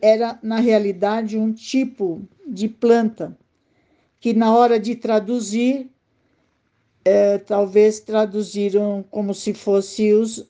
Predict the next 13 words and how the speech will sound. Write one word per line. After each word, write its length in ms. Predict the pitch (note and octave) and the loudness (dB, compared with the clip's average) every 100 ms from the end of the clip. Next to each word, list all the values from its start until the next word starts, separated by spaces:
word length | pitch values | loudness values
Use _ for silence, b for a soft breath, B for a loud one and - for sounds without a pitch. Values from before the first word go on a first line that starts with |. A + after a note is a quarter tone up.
| _ | _
animaizinhos, 880 | G3 G#3 A3 G#3+ A3+ G3+ G#3 F3+ E3+ | -4 -2 0 0 0 -2 -2 -4 -6
né? 420 | F#3+ A3+ D4+ B3+ - - - | -4 -2 -2 -6 -10 -16 -6
Os 160 | A3 A3+ | -2 0
insetos, 600 | B3 - A3 F#3+ G3 F#3 | 0 2 2 0 -6 -4
gafanhotos. 1000 | G#3 B3 C4+ C#4 F#3 D#3 - E3 - _ _ _ _ _ _ _ _ - | -4 0 -2 0 -2 -4 -12 -20 -20 _ _ _ _ _ _ _ _ -4
Mas 340 | G3 G3 G3 | 2 2 2
parece 600 | - A3 G#3+ A#3+ B3+ - | -2 -2 0 0 -2 -8
que, 120 | - | -6
na 200 | B3+ B3+ | -2 0
realidade, 960 | D4 D#4 C4+ C4 G3 F#3+ F#3+ G3 A3 A3 | 2 4 2 0 -2 -2 -2 -4 -6 -6
era 240 | G#3 G#3 A3 | -2 -2 -2
um 100 | A3 | -6
tipo 680 | - G#3+ G#3+ - A3+ A3+ | -4 -6 -6 -6 -6 -6